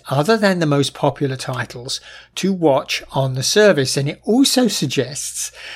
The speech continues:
that the company is doing a pretty good job in providing shows and movies that people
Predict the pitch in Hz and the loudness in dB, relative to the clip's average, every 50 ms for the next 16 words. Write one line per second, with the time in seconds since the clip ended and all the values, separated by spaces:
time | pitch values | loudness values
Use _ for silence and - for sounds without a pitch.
0 | - - _ - 226 208 202 202 - 180 208 233 - 185 151 147 143 139 135 147 | -18 -18 _ -4 -2 -2 -2 -2 0 -2 -2 0 -2 -4 -4 -4 -6 -4 -2 0
1 | 143 135 135 135 135 - - - 143 135 139 135 135 135 127 120 - - 139 127 | 0 0 0 -2 -6 -6 -2 -2 0 0 0 0 0 0 -2 -2 -2 -2 0 0
2 | 123 117 - - - - - - - - _ - - 151 156 135 - 160 147 139 | 0 -2 -6 -10 -18 -20 -20 -20 -20 -20 _ -2 0 0 0 2 2 2 2 2
3 | 151 147 165 202 220 220 196 156 147 147 139 - - - 147 135 131 131 131 127 | 0 2 2 2 2 2 2 0 -2 -2 -4 -4 -2 0 0 0 0 0 -2 -2
4 | 139 135 131 131 131 131 120 117 117 120 123 - - 160 - - - _ - - | -4 -4 -4 -4 -6 -6 -8 -8 -10 -12 -12 -6 -6 -6 -6 -6 -10 _ -6 -4
5 | 139 131 127 - 131 131 - - - | -4 -4 -4 -6 -6 -8 -8 -8 -12